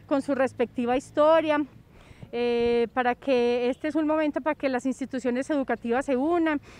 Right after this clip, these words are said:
y entonces los muchachos conozcan cada uno por qué se hace el desfile, ellos por qué desfilan en cada uno de ellos, qué historia trae para Antioquia y para el municipio.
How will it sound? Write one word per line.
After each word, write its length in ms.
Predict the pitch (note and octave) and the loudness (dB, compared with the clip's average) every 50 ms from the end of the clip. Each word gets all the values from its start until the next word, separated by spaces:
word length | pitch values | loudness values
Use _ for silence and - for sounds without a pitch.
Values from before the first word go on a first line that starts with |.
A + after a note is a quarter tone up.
| - - | -14 -6
y 100 | B3+ C4 | -4 -2
entonces 360 | C#4 C#4 C#4+ C4+ B3 C4 - | -2 0 -2 -2 0 0 2
los 140 | D4+ D4 C#4+ | 2 2 2
muchachos 520 | C4+ C4 - - C4+ A#3+ - - C#4+ - | 0 -2 -2 0 -2 -2 0 -2 -6 -4
conozcan 440 | - E4 C4+ A#3+ A3 - - F3+ - | -2 -2 0 0 -2 -2 -4 -6 -4
cada 300 | - - D4+ C#4+ C#4+ C#4+ | 0 2 2 4 4 4
uno 300 | D4+ D4+ D#4 D4+ D4 D#4 | 4 4 4 4 2 2
por 160 | - - C#4 | 0 -2 -4
qué 140 | - - A#3 | -2 -4 -4
se 100 | - C#4 | -2 -2
hace 140 | C4+ - D4+ | -2 -2 -2
el 60 | C#4 | -2
desfile, 540 | A3 A#3 G#3+ - - - C#4 C#4+ D4 D4 D4 | -2 -2 -4 -4 -2 -2 0 0 2 0 0
ellos 180 | B3 C4 C#4 - | 0 -2 -4 -6
por 160 | - C4 - | -6 -8 -4
qué 140 | - B3 A#3 | 0 0 0
desfilan 360 | B3 - - C#4+ C4+ C4+ B3+ | 0 0 -2 -4 -2 -2 -2
en 80 | B3+ | -4
cada 220 | A#3+ - A#3+ A3 A3 | -4 -4 -2 -2 0
uno 220 | A3+ B3 B3+ B3+ | 0 -2 -2 -4
de 300 | A#3+ A3 G#3+ A3+ C4 D4 | -4 -4 -2 0 0 0
ellos, 240 | D4+ A#3 B3+ B3+ - - - - - - - - - - | 0 0 -2 -6 -8 -10 -20 -20 -20 -20 -20 -20 -8 -2
qué 120 | - C#4 C#4 | 2 2 2
historia 500 | C4 - - E4 D#4 D4+ D4+ D#4 D#4 D4+ | 2 2 4 4 4 6 6 4 2 4
trae 260 | - D#4 C#4+ D4 F4 | 2 2 2 2 2
para 220 | - C#4 A#3+ A#3 | 2 2 2 2
Antioquia 460 | A3+ A#3 - - E4+ E4 F4+ - F4+ | 2 0 0 0 0 0 0 0 -4
y 20 | C#4 | -4
para 160 | - C4+ A#3 | -4 -2 -2
el 80 | A3+ A3+ | -2 -2
municipio. 580 | A3+ A3 A3 A3 - - G3+ F3+ - F#3+ F#3+ | -2 -2 -4 -6 -6 -8 -10 -10 -8 -10 -12